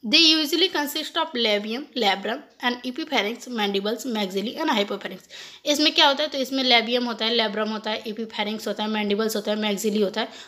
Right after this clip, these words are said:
और hypopharynx होता है। इसका फिगर मैं दिखा देती हूँ,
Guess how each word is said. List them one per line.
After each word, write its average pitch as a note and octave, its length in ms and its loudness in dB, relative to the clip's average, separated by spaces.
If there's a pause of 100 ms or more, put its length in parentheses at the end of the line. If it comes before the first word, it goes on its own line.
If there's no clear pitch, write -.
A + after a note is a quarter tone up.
(140)
और D#4+ 60 2
hypopharynx A#3 800 2
होता E3 220 -6
है। F#3+ 140 -12 (1700)
इसका C4 200 -6
फिगर B3+ 280 2
मैं C4 160 0
दिखा A#3 220 2
देती A3+ 200 0
हूँ, - 340 -8